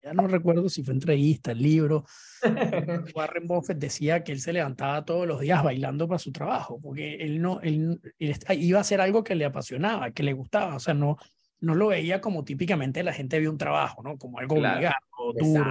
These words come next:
Speaker 1: duro,
Speaker 2: claro.
Speaker 1: así, pesado, sino es, era, era chévere.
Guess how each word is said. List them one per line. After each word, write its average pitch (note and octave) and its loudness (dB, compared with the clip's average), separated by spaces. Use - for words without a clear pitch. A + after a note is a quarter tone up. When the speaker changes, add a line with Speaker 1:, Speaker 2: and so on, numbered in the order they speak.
Speaker 1:
duro, - -16
Speaker 2:
claro. D#3 -14
Speaker 1:
así, - -20
pesado, D3 2
sino D3 2
es, D3+ 4
era, A#3 4
era G3+ 0
chévere. E3+ 0